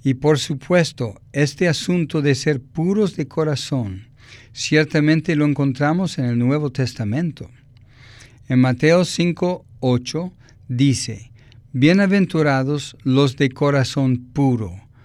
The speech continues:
porque ellos verán a Dios". ¿Y qué significa ser puro de corazón?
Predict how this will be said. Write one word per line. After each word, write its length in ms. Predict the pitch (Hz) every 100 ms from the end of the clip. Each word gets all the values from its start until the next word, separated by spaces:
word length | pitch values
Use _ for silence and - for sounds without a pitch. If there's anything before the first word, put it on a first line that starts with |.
| - - - -
porque 480 | - 131 123 139 131
ellos 480 | 160 170 180 185 -
verán 600 | 135 123 120 120 135 151 156
a 160 | 131 120
Dios". 720 | 120 117 98 - - - - - - - - - - - - -
¿Y 120 | 196
qué 200 | - 208
significa 960 | - 190 185 175 - 175 - 117 101 -
ser 380 | - - 143 131
puro 480 | 123 - 185 151 135
de 160 | 123 123
corazón? 760 | 139 123 110 - 110 87 92